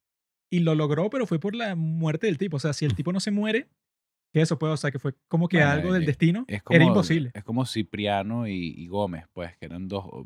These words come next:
Speaker 2: Mm.
Speaker 3: eh, necesitaba que un dictador muriera para que el otro pudiese agarrar la vaina
Speaker 2: Mm.
Speaker 3: y hacer lo que
Speaker 2: Me
Speaker 3: quería,
Speaker 2: da
Speaker 3: pues.
Speaker 2: risa lo, lo de las listas que el carajo y que, no, a este lo matas, pero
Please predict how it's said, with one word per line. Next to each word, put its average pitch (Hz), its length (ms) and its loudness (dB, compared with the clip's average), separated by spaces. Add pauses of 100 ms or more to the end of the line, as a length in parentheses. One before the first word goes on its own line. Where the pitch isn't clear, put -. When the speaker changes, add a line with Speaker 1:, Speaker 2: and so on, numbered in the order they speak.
Speaker 2:
Mm. 101 280 -6
Speaker 3:
eh, - 180 -18
necesitaba 87 680 -6
que 95 80 -6
un 113 100 0
dictador 101 400 -4
muriera 110 420 -4
para 110 100 -10
que 95 80 -12
el 95 60 -8
otro 92 240 -10
pudiese 92 300 -12
agarrar 87 260 -6
la 87 80 -8
vaina 92 340 -2
Speaker 2:
Mm. 95 40 -10
Speaker 3:
y 90 240 -10
hacer 82 220 -16
lo 87 100 -12
que 90 60 -14
Speaker 2:
Me 87 40 -16
Speaker 3:
quería, 104 240 0
Speaker 2:
da 101 80 4
Speaker 3:
pues. 104 140 2
Speaker 2:
risa 107 180 0
lo, 117 220 -2
lo 104 140 2
de 98 100 2
las 92 120 -4
listas 98 320 -2
que 123 100 -2
el 113 80 -4
carajo 90 280 -2
y 98 60 -8
que, 90 400 -4 (540)
no, 98 400 2
a 95 200 2
este 95 240 0
lo 120 100 4
matas, 117 500 2
pero 101 640 2